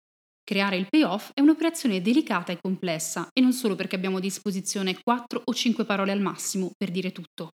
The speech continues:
I migliori payoff sono semplici e arrivano dritti al punto. Sono memorabili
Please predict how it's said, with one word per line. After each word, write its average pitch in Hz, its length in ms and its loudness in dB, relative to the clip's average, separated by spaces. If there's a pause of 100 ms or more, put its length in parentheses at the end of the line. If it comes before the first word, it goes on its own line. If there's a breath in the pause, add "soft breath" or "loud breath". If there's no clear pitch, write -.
(880)
I 214 40 0
migliori 190 320 0
payoff 233 480 2
sono 262 240 2
semplici 311 680 4
e 349 100 -2
arrivano 190 360 0
dritti 269 480 0
al 233 160 -4
punto. 170 440 -6 (540)
Sono 214 220 0
memorabili 214 680 4